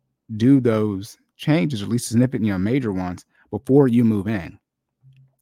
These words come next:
If it's something like finishing a basement, you might, you can wait for, but if, like, you wanna paint or you wanna get new flooring in or you wanna redo the bathroom or the kitchen, recommendations to do that before you move in there. If you want to, you can,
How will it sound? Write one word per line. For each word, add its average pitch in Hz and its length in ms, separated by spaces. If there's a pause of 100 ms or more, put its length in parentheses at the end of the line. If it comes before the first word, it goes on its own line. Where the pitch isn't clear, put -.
(180)
If 151 140
it's 170 60
something 170 180
like 139 140
finishing 135 280
a 107 40
basement, 123 440
you 120 80
might, 117 220
you 120 140
can 110 200
wait 110 220
for, 113 240 (240)
but 110 80
if, 104 120
like, 101 300
you 147 200
wanna 113 440 (320)
paint 113 440
or 92 280
you 120 140
wanna 110 160
get 104 100
new 101 160
flooring 107 420
in 82 120
or 82 40
you 95 140
wanna 101 160
redo 98 260
the 92 80
bathroom 98 420
or 85 60
the 85 60
kitchen, 95 380 (760)
recommendations 131 720
to 104 80
do 117 140
that 107 180
before 120 760
you 120 140
move 110 180
in 101 160
there. 73 240 (720)
If - 60
you 104 60
want 101 140
to, 104 60
you 113 120
can, 98 440